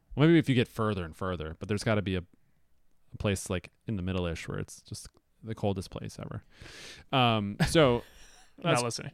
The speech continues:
Speaker 1: Juliet's mom's death. Uh, we mentioned the Flame Keepers. These are basically just, like,
Speaker 2: Yeah.
Speaker 1: it's a, a thing that's been created to sort of brand, um,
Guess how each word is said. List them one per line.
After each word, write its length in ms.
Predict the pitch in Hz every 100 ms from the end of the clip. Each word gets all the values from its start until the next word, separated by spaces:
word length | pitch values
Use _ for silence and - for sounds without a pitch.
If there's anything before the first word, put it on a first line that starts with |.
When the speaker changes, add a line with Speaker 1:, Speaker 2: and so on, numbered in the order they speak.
| 180
Speaker 1:
Juliet's 340 | 131 139 131
mom's 400 | 131 113 113 113
death. 320 | - 101 98 - _ 135
Uh, 260 | 113 104
we 80 | 113
mentioned 280 | 147 143 139
the 40 |
Flame 240 | 120 117 107
Keepers. 360 | 110 104 101
These 140 | 104 92
are 40 |
basically 260 | 92 87 95
just, 160 | 87 -
like, 260 | 85 - -
Speaker 2:
Yeah. 80 | - - -
Speaker 1:
it's 160 | 123
a, 280 | 110 95 92 -
a 60 | 113
thing 200 | 147 143
that's 140 | 131
been 160 | 131 117
created 400 | 127 107 107 90
to 120 | 104
sort 220 | - 92
of 260 | 90 - - _ _
brand, 640 | 110 104 98 98 98 92 - _ _ _ _ _ _ 98
um, 580 | 90 87 85 87 85